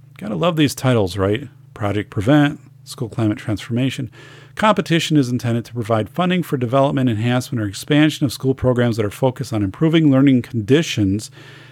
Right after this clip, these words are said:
and promoting positive school culture for all students. Like, again, what does that mean? The study in California, the Mahone, uh, Hashong study, um, indicated that sunlight improves learning conditions. B-, just completely. I mean,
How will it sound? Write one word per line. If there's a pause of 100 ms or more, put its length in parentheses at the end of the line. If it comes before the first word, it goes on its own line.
(160)
and
promoting
positive
school
culture
for
all
students.
Like, (100)
again,
what
does
that
mean? (840)
The
study
in
California,
the
Mahone,
uh,
Hashong
study,
um,
indicated
that
sunlight (100)
improves
learning
conditions. (400)
B-, (560)
just
completely.
I
mean,